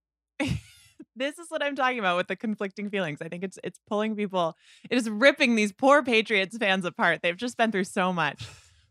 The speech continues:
But the thing that I think about is that for, for Brady, okay, so he could put some more distance between him and Manning and solidify the goat case in case we're talking about Justin Herbert as the goat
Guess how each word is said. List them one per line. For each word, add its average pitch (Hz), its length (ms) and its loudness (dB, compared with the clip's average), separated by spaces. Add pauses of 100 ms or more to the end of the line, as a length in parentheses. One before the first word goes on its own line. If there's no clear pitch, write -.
But 254 100 -6
the 277 100 -2
thing 370 220 -4
that 370 100 0
I 320 120 2
think 330 180 -10
about 247 260 4
is 214 160 0
that 220 180 0
for, 240 240 -2 (140)
for 262 120 0
Brady, 311 580 2 (180)
okay, 233 400 4
so 233 160 -6
he 247 160 2
could 247 180 -2
put 262 260 4
some 226 200 -2
more 247 220 4
distance 240 480 -2
between 220 320 -4
him 208 180 0
and 208 80 -2
Manning 269 560 2
and 185 580 2
solidify 196 920 4 (100)
the 196 120 -2
goat 190 280 2
case 180 500 -2
in 180 140 -8
case 170 420 -4 (720)
we're 202 120 0
talking 180 380 0
about 170 240 2
Justin 175 320 0
Herbert 170 400 2
as 175 160 -2
the 185 80 -2
goat 165 320 2